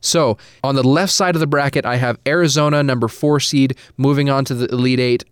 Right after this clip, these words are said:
Cincinnati, a number two seed, moving on to the Elite Eight. Xavier, the number one seed in the West, moving on to the Elite Eight.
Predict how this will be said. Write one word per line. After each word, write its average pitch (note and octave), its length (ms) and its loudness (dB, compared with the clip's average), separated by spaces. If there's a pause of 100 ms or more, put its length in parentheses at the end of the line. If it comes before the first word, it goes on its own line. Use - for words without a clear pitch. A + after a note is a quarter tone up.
(160)
Cincinnati, D3 640 -2
a B2 60 -2
number A#2+ 240 -2
two F3 280 -2
seed, D3 260 0
moving C3 260 0
on B2 140 -2
to B2+ 100 -6
the A#2 180 -4
Elite A2+ 220 -4
Eight. A2+ 240 -2 (340)
Xavier, D3 400 0
the C3+ 100 -2
number A#2+ 200 0
one B2 260 0
seed A#2+ 240 0
in A2+ 100 -2
the G#2+ 80 -2
West, B2 440 -2
moving C#3 320 0
on C3 140 -2
to - 100 -16
the B2+ 140 -4
Elite A#2 240 -2
Eight. A2+ 240 -2